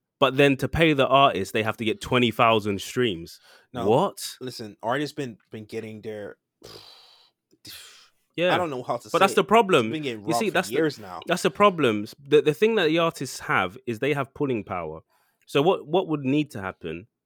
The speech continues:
Speaker 1: in my opinion, is the independent record labels or,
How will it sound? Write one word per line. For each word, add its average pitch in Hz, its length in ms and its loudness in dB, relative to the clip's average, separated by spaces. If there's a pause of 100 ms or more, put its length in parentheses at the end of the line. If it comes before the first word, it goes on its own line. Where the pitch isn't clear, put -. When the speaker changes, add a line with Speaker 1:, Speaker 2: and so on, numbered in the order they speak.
(160)
Speaker 1:
in 110 100 -4
my 113 200 0
opinion, 98 580 -8 (840)
is 110 380 -4 (120)
the 113 640 -4 (840)
independent 170 500 0
record 127 340 -2
labels 104 560 -4 (140)
or, 92 420 0